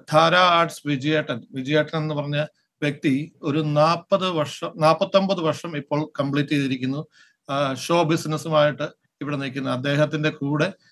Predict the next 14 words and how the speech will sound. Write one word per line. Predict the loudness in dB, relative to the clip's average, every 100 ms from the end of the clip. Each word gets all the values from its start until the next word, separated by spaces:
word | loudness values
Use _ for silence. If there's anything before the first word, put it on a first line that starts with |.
| _ -2
ആം, | 2 4 2 -2
അടുത്ത്, | -2 0 -2 -2 -2 -2 -6 -6 2
ആ, | 4 4
വളരെ | 2 2 2
അടുത്ത്, | 0 -2 -4 -6 -10 -4
ആ, | 0 0 0
ഇടപെടാനായിട്ടുള്ള | -2 0 2 2 0 -6 -8
ഒരു | -6 -4
സാഹചര്യം | -2 -2 -2 -6 -6
എനിക്കുണ്ടായിട്ടുണ്ട്. | -6 -6 -4 -4 -4 -6 -6
ഇപ്പോൾ | -4 -4 -2
തന്നെ | -2 -2 -4 _ _ -20 _ _
ഞങ്ങളൊരു | 0 2 0
ഷോ | -2 0 2 4 2 -4